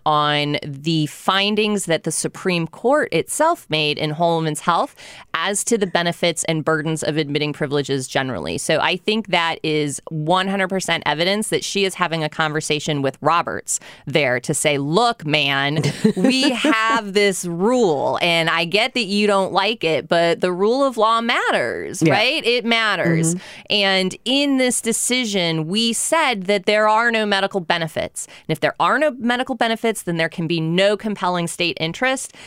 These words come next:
Speaker 1: in admitting privileges law generally. Case closed. Let's go get a burger. Like, that's
Speaker 2: <laughs>
Speaker 1: how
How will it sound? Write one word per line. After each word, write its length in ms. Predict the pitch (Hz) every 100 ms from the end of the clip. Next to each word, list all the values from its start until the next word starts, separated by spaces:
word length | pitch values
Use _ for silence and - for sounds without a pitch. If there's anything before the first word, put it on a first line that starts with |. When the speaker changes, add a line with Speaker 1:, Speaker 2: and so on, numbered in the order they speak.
| - _ -
Speaker 1:
in 200 | 196 190
admitting 360 | 180 175 165
privileges 480 | 156 156 160 151 139
law 180 | 147 143
generally. 560 | 135 185 214 233 233
Case 400 | 226 - 180 156
closed. 580 | - - 226 214 202 -
Let's 480 | 160 160 175 185 -
go 160 | 208 190
get 140 | 180
a 40 | 170
burger. 400 | 165 147 135 139
Like, 240 | 156 147
that's 380 | 165 180 180 -
Speaker 2:
<laughs> 60 | -
Speaker 1:
how 580 | 190 214 202 208 220